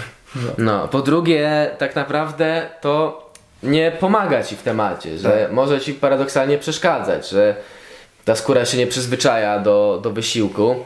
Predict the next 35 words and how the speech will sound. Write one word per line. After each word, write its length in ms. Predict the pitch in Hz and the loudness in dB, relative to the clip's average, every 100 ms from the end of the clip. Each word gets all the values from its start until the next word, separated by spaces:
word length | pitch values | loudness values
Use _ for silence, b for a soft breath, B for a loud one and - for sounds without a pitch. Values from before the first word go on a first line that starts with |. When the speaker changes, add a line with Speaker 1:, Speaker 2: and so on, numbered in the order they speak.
| B B B B B B | B B B B B B
Speaker 2:
My 120 | 135 | -2
przeszliśmy 520 | 160 202 202 240 175 143 | 0 0 0 0 0 0
ten 160 | 135 | 0
etap 280 | 117 123 120 | 0 0 -2
rękawiczek, 680 | 120 117 127 113 101 - - | -2 -2 -4 -4 -4 -4 -2
naprawdę, 480 | 127 190 120 107 127 | 0 0 0 0 0
my 220 | 151 165 - | -2 -2 -8
mieliśmy 420 | 165 247 247 147 135 | -2 0 0 -2 -2
ten 140 | 123 | 0
etap 340 | 123 - - - - _ - | -2 -2 -6 -8 -20 _ -4
rękawiczek. 640 | 123 120 120 113 104 87 | -2 0 -2 -2 -4 -2
Speaker 1:
Bardzo, 200 | - 160 214 | 0 2 2
Speaker 2:
Pamiętam? 140 | 208 185 | 0 0
W 100 | 131 | 2
Speaker 1:
bardzo 300 | 196 226 185 | 0 0 0
Speaker 2:
Czempionie. 360 | 190 175 147 131 | 0 0 0 0
Speaker 1:
krótki. 360 | 131 151 156 151 - | -2 -2 -2 -4 -2
Speaker 2:
Ja 240 | 139 185 | -2 0
miałem 320 | 196 185 185 | 2 2 0
dre-, 240 | 170 170 151 | -2 -4 -2
ja 140 | 151 175 | -2 0
mia-, 140 | 185 - | -2 0
a 120 | 143 | 0
ja 120 | 175 | 0
przyniosłem 460 | 185 196 196 190 170 | -2 -2 -2 0 -2
rękawiczki, 880 | 160 170 160 160 - 160 151 151 151 B - | 0 -2 -4 -8 -8 -6 -2 -4 -6 B -4
e, 920 | 131 139 139 135 135 135 135 131 131 | 0 2 2 2 2 2 2 2 2
Speaker 1:
Rowerowe. 400 | 127 131 113 107 | 2 2 2 0
Speaker 2:
rowerowe, 680 | 156 156 147 127 110 98 - B - | 2 2 2 0 -4 -8 -10 B -10
nie? 240 | 131 143 147 | -4 -2 -2
I 260 | 156 156 147 | -2 -2 -2
byliśmy 360 | 170 196 208 180 | -2 -2 -2 0
zachwyceni 560 | 185 185 180 196 180 | -2 -2 -4 -2 -4
tymi 180 | 165 156 | -2 -2
rękawiczkami, 880 | 147 156 143 135 - 135 135 180 | 0 0 -2 -2 0 0 0 -4